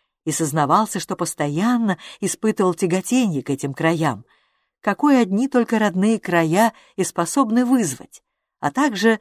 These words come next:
стремление посетить их. У Эммы мелькнула мысль, что несколько странно в таком случае, отчего он пораньше не изыскал возможности поддаться этому похвальному чувству.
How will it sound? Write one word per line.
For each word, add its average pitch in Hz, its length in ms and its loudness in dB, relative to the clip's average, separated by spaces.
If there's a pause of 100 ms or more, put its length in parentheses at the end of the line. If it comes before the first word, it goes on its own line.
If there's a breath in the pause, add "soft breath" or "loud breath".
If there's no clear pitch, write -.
(160 soft breath)
стремление 190 720 0
посетить 139 680 -6
их. - 280 -20 (1080)
У 143 140 -4
Эммы 214 340 0
мелькнула 185 540 0
мысль, 160 440 -4 (280 loud breath)
что - 220 -4
несколько 254 440 -2
странно 254 500 -2
в - 60 -6
таком 185 260 -4
случае, 143 520 -6 (240 loud breath)
отчего 185 360 -4
он 285 120 -2
пораньше 285 480 -2
не 156 160 -2
изыскал 151 400 -2
возможности 151 580 -2
поддаться 147 600 -2
этому 151 260 -2
похвальному 156 600 0
чувству. - 600 -8